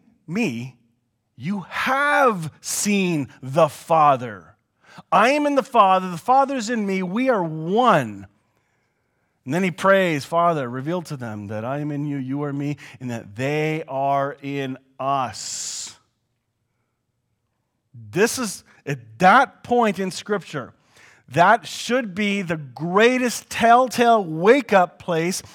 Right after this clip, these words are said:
the starting place that we begin to study who God is, not all the stories that have skewed perspectives, incomplete at best.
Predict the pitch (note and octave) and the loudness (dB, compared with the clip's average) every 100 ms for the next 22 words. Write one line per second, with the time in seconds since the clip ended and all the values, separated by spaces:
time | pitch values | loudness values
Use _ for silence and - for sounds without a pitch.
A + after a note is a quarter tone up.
0 | - F3+ - - - A#3 C4+ D#4+ C#4 G#3+ | -10 -8 -6 -8 -4 2 6 6 2 -2
1 | - F3 E3+ F#3+ - - - - G#3+ G3 | -2 0 0 -2 -6 -14 -14 -4 -2 0
2 | F#3 F#3+ A3+ F#3+ - G#3+ G#3 G3+ A#3 F3 | -2 -2 -2 -4 -2 2 2 2 -2 -6
3 | C3+ G#3 A3 G#3+ G#3+ A#3 G#3+ D3+ A#2+ G#2+ | 0 4 8 6 6 4 4 4 -4 -8
4 | B2+ D#3+ G3+ A#3+ B3 - - _ - C3+ | -4 2 4 4 2 -4 -14 _ -6 -2
5 | D#3 F#3 - C4+ B3 F3+ F3+ G#3 F3 E3 | -2 -2 -4 0 2 2 -2 -4 -2 -2
6 | F3 D3+ - - E3 F3 E3 G#3 - B3 | -2 -4 -12 -12 -10 -10 -10 -14 -6 -6
7 | A#3 E3 - - - C3 _ _ _ - | -6 -10 -14 -14 -20 _ _ _ _ -6
8 | F3 F#3+ G3 - A3+ E3+ - - B2+ C#3 | -4 -4 -6 -6 -6 -6 -8 -10 -8 -6
9 | B2+ - - | -8 -8 -20